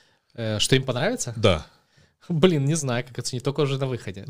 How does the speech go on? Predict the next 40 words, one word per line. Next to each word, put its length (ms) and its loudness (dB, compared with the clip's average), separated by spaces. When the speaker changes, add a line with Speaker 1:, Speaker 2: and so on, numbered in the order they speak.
Speaker 1:
Ты, 60 -8
кстати, 280 -4
до 160 0
этого 300 -2
так 220 -6
не, 260 -2
ну, 500 -4
не 180 4
оценишь 480 -2
реально. 280 -6
Вот 180 -2
пе-, 100 -2
надо 220 -2
перестать 420 -4
фанатично 800 -4
хотеть 240 -6
всё 160 -6
трекать, 480 -6
как 180 -8
мы 120 2
любим. 260 -2
Э, 360 0
айтишная 560 -2
тема, 280 -2
предпринимательская, 720 -2
вот 120 -6
это, 140 -4
когда 260 -2
ты 100 -4
понимаешь 380 0
в 60 -12
цифрах, 380 -6
всё, 180 -2
тут, 260 -8
тут 240 -12
чуть-чуть 320 -2
не 120 -4
так. 120 -2
Speaker 2:
То 60 4
есть 80 2